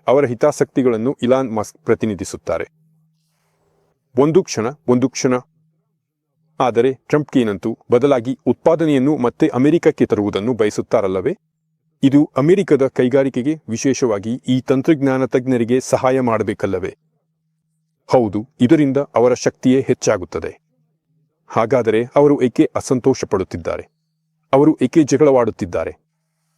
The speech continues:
ನೀವು ನಿಮ್ಮನ್ನು ಒಂದು ಸರಳ ಪ್ರಶ್ನೆ ಕೇಳಿಕೊಳ್ಳಿ,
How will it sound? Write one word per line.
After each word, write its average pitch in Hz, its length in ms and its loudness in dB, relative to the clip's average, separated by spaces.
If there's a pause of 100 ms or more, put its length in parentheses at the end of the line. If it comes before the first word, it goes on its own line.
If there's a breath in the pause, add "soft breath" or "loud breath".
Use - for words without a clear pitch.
(920)
ನೀವು 160 280 4
ನಿಮ್ಮನ್ನು 120 340 0 (100)
ಒಂದು 127 220 0
ಸರಳ 123 280 2
ಪ್ರಶ್ನೆ 110 420 -4
ಕೇಳಿಕೊಳ್ಳಿ, 104 600 -4